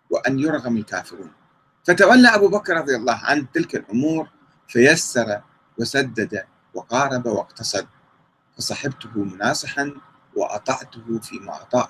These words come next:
الله فيه جاهدا. فلما احتضر بعث إلى عمر فولاه، فسمعنا وأطعنا وبايعنا وناصحنا، فتولى تلك الأمور،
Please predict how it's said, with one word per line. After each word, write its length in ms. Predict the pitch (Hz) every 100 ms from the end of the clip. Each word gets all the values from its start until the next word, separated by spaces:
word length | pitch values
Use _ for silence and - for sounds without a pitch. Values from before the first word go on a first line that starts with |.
| -
الله 200 | 117 110 -
فيه 180 | 127
جاهدا. 400 | - 104 - - - - _ _ _ _ _ _ _ _ _ -
فلما 340 | 123 170 139
احتضر 460 | 107 - 156 131 117 - - _ _ _ _ _ _ _ _
بعث 260 | 175 180 -
إلى 200 | 90 95
عمر 280 | 110 139 143
فولاه، 640 | - 101 98 92 87 -
فسمعنا 540 | 160 185 - 165 151
وأطعنا 600 | 160 - 175 - - 131
وبايعنا 580 | 147 151 160 151 147 143
وناصحنا، 640 | 156 170 139 123 113 104 107 - _ _ _ _ _
فتولى 580 | - 156 170 208 226 180
تلك 240 | 165 175 160
الأمور، 480 | 127 147 175 185